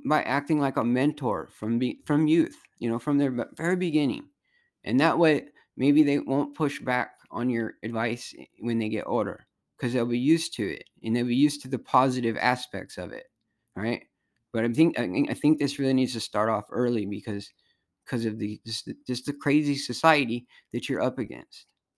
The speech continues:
So take this all for what it's worth. Again, I, n-, not self-righteous, and I was not a perfect parent.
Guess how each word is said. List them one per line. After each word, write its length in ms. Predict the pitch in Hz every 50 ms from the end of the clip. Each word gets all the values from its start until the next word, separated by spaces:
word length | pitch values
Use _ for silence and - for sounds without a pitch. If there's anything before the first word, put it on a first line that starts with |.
| _ _ _ _ _ _ _ _ _ _ _ _ _ _ _ _
So 320 | - - 107 101 101 104 107 _ _ _ _ _ _ _ _ _ _ _ _ _ _ _ _ - - - _ _ _ _ _ _
take 220 | - 175 175 175 -
this 180 | 208 180 -
all 160 | - 165 160
for 180 | 156 156 - 151
what 180 | 151 135 139 147
it's 180 | 139 - -
worth. 240 | 110 107 113 110 - _ _ _ _ _ _ _ - - _ _ - -
Again, 400 | 139 147 143 139 127 127 - - _ _ _ _ _ _ -
I, 160 | - 135 127 - - -
n-, 240 | 139 139 139 - -
not 320 | 123 127 139 151 - - -
self-righteous, 800 | - 139 139 139 - - 120 123 123 120 110 127 127 127 - -
and 140 | - 104 104 -
I 180 | 107 135 123 113
was 240 | 107 113 101 98
not 420 | 107 104 113 120 135 143 131 - -
a 80 | 120
perfect 440 | 120 - 139 117 110 - 117 104 -
parent. 300 | - 131 110 104 95 -